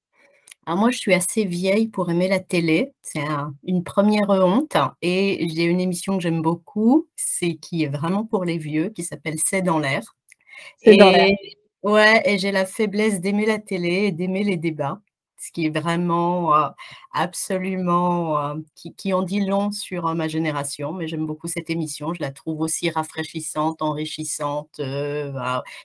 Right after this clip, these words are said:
Speaker 1: toujours des débats de qualité. Et puis, euh, et puis ça permet de, ouais, de réfléchir à ce qui se passe.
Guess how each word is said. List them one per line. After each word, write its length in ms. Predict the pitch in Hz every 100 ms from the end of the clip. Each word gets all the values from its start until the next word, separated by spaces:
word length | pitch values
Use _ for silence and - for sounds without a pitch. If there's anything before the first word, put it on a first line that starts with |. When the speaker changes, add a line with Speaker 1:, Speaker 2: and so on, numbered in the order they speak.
| _
Speaker 1:
toujours 240 | 147 156
des 100 | 151
débats 280 | 143 147 139
de 60 | 139
qualité. 640 | 151 143 139 - 143 170
Et 60 | 127
puis, 480 | - - 127 123 131
euh, 140 | 120 139 - _ _ -
et 100 | 131
puis 160 | -
ça 160 | 135 127
permet 460 | - 123 127 131 131
de, 340 | 123 117 120 135 139 _ _
ouais, 120 | 202 220
de 100 | 139
réfléchir 520 | 139 139 151 - 156
à 40 | 143
ce 100 | -
qui 100 | 156
se 100 | -
passe. 340 | 202 220 -